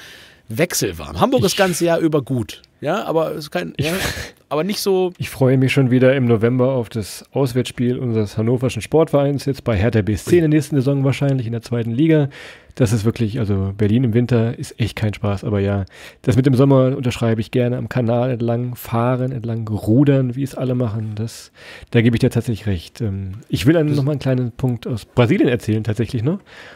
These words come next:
Speaker 2: Und zwar war ich ja in Brasilien noch ein bisschen im Norden und, äh, da gibt es Salvador do Bahia. Du wirst es vielleicht kennen oder schon mal gehört haben. Da gibt es eine ganz berühmte Kirche und vor dieser Kirche kann man sich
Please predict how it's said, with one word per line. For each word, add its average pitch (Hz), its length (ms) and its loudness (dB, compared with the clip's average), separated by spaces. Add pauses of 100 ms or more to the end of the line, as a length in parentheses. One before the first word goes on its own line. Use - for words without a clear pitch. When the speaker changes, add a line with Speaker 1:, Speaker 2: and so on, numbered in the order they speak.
(220)
Speaker 2:
Und 117 180 0
zwar 123 640 0
war 131 120 0
ich 135 120 -4
ja 123 180 0
in 107 220 -4
Brasilien 107 340 0
noch 135 80 -2
ein 120 80 -4
bisschen 110 260 -4
im 85 80 -2
Norden 120 400 2 (500)
und, 120 280 -2
äh, 110 200 -2
da 113 80 -4
gibt 123 240 -6
es - 300 -6
Salvador 135 500 4
do 127 180 -2
Bahia. 113 640 0 (200)
Du 95 120 -10
wirst 98 120 -8
es 117 100 -8
vielleicht 107 220 -8
kennen 160 240 -2
oder 147 80 -2
schon 127 140 -4
mal 107 80 -2
gehört 101 280 -4
haben. 165 240 -2 (480)
Da 113 420 2
gibt 160 200 -6
es 147 60 -2
eine 131 120 2
ganz 156 380 -2
berühmte 165 500 0
Kirche 202 760 -4 (180)
und 175 220 -2
vor - 180 -14
dieser 131 180 0
Kirche 170 380 -2
kann 156 180 -2
man 160 140 2
sich 143 200 -4